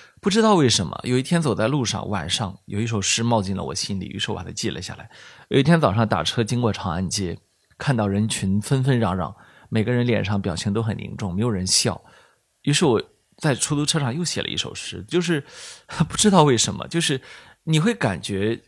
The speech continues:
很像武侠小说里面有一个东西叫任督二脉，因为你没有想清楚某一件事情，而导致你没有办法去做，做好一件事情，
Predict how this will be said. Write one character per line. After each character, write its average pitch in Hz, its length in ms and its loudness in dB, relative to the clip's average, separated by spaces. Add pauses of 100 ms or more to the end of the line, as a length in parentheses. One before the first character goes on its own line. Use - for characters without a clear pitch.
很 104 240 -8
像 139 200 0
武 110 80 -2
侠 107 160 -4
小 98 200 -4
说 113 120 -4
里 107 60 -4
面 101 140 -4
有 85 60 -8
一 - 20 -10
个 - 100 -10
东 120 160 -4
西 110 140 -8
叫 104 120 -4
任 110 240 -2
督 110 140 -2
二 107 220 0
脉， 101 260 -6 (680)
因 226 140 0
为 226 120 4
你 113 160 2
没 104 120 0
有 156 140 2
想 - 220 -4
清 139 260 -4
楚 107 160 -4
某 87 220 -2
一 71 40 -8
件 107 220 -2
事 107 240 2
情， - 340 -6 (220)
而 143 180 4
导 - 200 -2
致 - 300 -4 (640)
你 123 120 0
没 107 120 2
有 156 60 4
办 170 200 2
法 127 100 -2
去 - 160 -2
做， 95 320 -4 (140)
做 135 120 6
好 - 220 -2
一 71 60 -10
件 90 200 -6
事 92 160 -4
情， - 240 -10